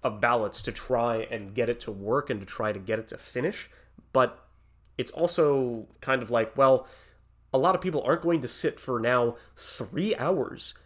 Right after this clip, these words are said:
and do just nothing in the meantime, waiting for a specific video to come up. So it's just,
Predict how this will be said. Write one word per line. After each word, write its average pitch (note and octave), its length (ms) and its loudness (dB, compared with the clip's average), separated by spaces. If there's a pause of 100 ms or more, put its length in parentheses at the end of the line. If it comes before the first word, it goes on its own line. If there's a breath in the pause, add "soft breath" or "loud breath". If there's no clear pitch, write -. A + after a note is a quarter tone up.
(120)
and C3 260 2
do C3+ 420 -4
just - 600 0
nothing G2+ 880 -2
in A#2+ 140 -2
the A2 60 0
meantime, A2+ 520 -4
waiting A#2 320 -2
for A2 480 -2
a B2 140 2
specific A2 400 -6
video C3 240 -4
to G#2 80 -4
come G#2 180 -8
up. G2+ 140 -6
So A2+ 140 -2
it's A2+ 120 -4
just, - 240 0